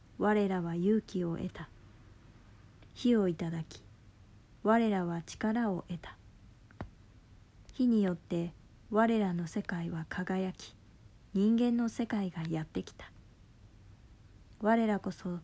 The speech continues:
地上の選ばれし者なり。いざ、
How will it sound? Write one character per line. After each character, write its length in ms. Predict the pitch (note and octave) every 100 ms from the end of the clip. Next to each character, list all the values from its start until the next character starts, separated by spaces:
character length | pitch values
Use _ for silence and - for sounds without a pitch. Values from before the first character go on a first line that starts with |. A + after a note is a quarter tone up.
| -
地 200 | - F#3
上 260 | F3 G3+ G#3+
の 180 | G#3 G#3
選 300 | - G3 G#3
ば 120 | A3+
れ 100 | A#3
し 180 | A3 F3+
者 260 | E3+ E3+
な 140 | E3+ D3+
り。 80 | - - - - - - - - - - - - - - - - - - - G#3
い 40 |
ざ、 280 | F3+ F3 D#3+